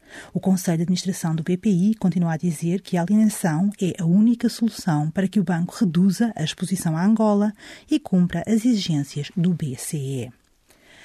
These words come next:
A organização não governamental Human Rights Watch acusa polícias e militares nigerianos de terem violado mulheres e refugiadas em campos de acolhimento no nordeste da Nigéria,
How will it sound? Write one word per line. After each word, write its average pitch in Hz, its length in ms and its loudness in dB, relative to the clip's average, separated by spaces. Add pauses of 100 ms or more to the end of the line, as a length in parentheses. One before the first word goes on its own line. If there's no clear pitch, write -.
(400)
A 339 60 2
organização 226 640 4
não 180 400 4
governamental 170 880 0
Human 165 400 0
Rights 143 220 -8
Watch 180 580 -4 (320)
acusa 185 500 0
polícias 185 600 0
e 202 40 4
militares 196 520 2
nigerianos 175 720 2 (220)
de 185 80 0
terem 165 280 0
violado 156 480 0
mulheres 170 520 2
e 233 60 2
refugiadas 160 920 -4 (100)
em 240 160 4
campos 165 280 0
de 196 80 0
acolhimento 185 600 2 (220)
no 247 80 4
nordeste 226 540 0
da 156 80 -4
Nigéria, 147 580 -6